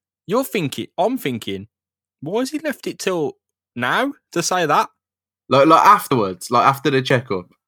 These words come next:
Speaker 1: Yeah, so he's like, "Oh, I'm glad you, uh, dropped in. I wa-, I wanted to talk to you." And Pete's like, "About what?" The doctor says, "Well, I was hoping you dropped by, Peter Parker, because y-, your Aunt May, um, I reckon one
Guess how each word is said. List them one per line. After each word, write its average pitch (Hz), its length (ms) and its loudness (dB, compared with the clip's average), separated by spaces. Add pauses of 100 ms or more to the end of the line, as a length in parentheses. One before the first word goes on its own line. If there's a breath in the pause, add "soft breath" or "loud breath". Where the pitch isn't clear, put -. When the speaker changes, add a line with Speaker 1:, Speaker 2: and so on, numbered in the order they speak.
(300)
Speaker 1:
Yeah, 214 140 2
so 220 140 -2
he's 196 100 -4
like, 190 120 0
"Oh, 147 120 2
I'm 131 80 -4
glad 165 220 -2
you, 139 180 0
uh, 123 180 2
dropped - 240 -6
in. 110 80 -4
I - 20 -4
wa-, 107 140 -4
I 117 80 -8
wanted 135 160 -4
to 117 80 -10
talk 131 220 -4
to - 140 -8
you." 90 160 -8
And 101 220 -12
Pete's - 240 -10
like, 95 160 -10
"About 110 240 -4
what?" 117 240 -6 (400)
The 147 60 -8
doctor 208 320 -4
says, 98 280 -6 (280)
"Well, 175 140 0
I - 60 -4
was 196 100 0
hoping 240 400 -2
you 220 60 -6
dropped 160 280 -6
by, 156 180 -6
Peter - 340 -18
Parker, - 420 -14
because 131 440 -10
y-, 131 100 -6 (180)
your 123 140 -8 (140)
Aunt 170 280 -4
May, 120 460 -10 (1120)
um, 113 260 -6 (500)
I 160 80 0
reckon 131 560 -2
one 135 320 -4